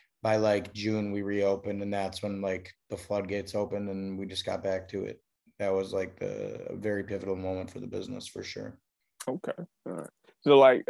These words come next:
Speaker 2: I, like, I'm curious to know, like, how do you even go about starting, like, a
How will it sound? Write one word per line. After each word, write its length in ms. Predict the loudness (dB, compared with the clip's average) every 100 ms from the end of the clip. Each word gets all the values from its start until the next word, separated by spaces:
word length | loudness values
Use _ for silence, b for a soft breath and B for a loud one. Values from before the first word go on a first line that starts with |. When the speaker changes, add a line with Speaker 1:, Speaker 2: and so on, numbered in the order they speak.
| -2
Speaker 2:
I, 80 | -2 6
like, 240 | 8 8 6
I'm 220 | 6 8
curious 460 | 6 8 10 10 6
to 80 | 2
know, 240 | 2 2
like, 220 | 2 0
how 260 | 0 0 0
do 100 | 2
you 200 | 2 2
even 380 | 4 4 4 4
go 220 | 6 6
about 340 | 6 6 4
starting, 520 | 2 2 4 4 2 0
like, 220 | 0 2
a 320 | 2 4 2